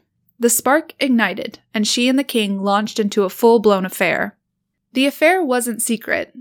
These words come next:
nor do I imagine it was unexpected to most who knew Charles. He was married to Catherine of Braganza, who was tragically unable to carry any of their children to term, and their marriage was fairly cold. His affairs were frequent, and they were numerous.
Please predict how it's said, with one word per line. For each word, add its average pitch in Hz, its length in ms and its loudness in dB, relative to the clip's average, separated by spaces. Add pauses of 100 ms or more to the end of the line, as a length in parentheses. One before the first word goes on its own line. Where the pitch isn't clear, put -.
nor 240 240 0
do 240 100 0
I 220 120 2
imagine 208 500 0
it 185 60 -6
was 196 200 -4
unexpected 214 760 -4
to 220 80 -6
most 202 340 -4
who 214 120 -4
knew 202 240 0
Charles. - 600 -2 (540)
He 302 200 2
was 330 160 4
married 208 340 2
to - 100 -14
Catherine 214 460 -4
of 190 100 -8
Braganza, 190 680 -6 (280)
who 226 100 -8
was 220 160 -2
tragically 226 580 -2
unable 208 480 -2
to - 140 -10
carry 196 360 -4
any 226 220 0
of 226 120 -2
their 196 120 0
children 196 460 -4
to - 100 -12
term, 185 440 -4 (320)
and 220 140 0
their 226 120 2
marriage 226 480 2
was 220 140 -4
fairly 180 320 -2
cold. - 500 -6 (640)
His 247 180 -2
affairs 285 520 2
were 277 100 -2
frequent, 214 680 -2
and 214 160 2
they 214 100 2
were 202 120 0
numerous. 202 680 0